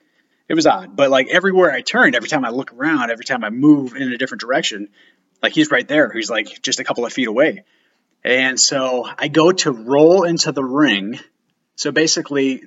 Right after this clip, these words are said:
like, anybody who's ever watched wrestling would be able to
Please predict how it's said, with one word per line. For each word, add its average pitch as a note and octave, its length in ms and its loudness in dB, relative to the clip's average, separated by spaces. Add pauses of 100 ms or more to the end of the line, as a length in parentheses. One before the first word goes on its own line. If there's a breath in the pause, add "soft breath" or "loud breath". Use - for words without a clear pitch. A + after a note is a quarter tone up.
like, B2 300 -8 (360 soft breath)
anybody C#3+ 340 0
who's C3+ 140 -4
ever B2 160 -4
watched A#2+ 320 -2
wrestling G#2+ 580 -6 (480 soft breath)
would B2 340 -2
be C#3 100 2
able B2 200 -4
to A2+ 300 -6